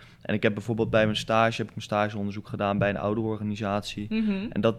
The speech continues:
Speaker 1: dat vond ik ook een hele leuke kant. Dus ik moet zeggen dat ik het eigenlijk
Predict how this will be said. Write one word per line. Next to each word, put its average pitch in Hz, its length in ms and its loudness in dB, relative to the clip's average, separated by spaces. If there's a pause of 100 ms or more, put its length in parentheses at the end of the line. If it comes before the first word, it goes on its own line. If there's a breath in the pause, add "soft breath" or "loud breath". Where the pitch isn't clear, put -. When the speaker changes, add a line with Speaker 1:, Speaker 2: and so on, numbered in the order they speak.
Speaker 1:
dat 82 300 -2
vond 117 140 -2
ik 110 60 0
ook 120 140 4
een 120 80 2
hele 113 200 6
leuke 110 360 4
kant. 104 280 2
Dus 107 140 -8 (560 loud breath)
ik 127 120 0
moet 131 180 6
zeggen 131 220 4
dat 127 100 4
ik 127 80 -2
het 120 100 -8
eigenlijk 135 340 4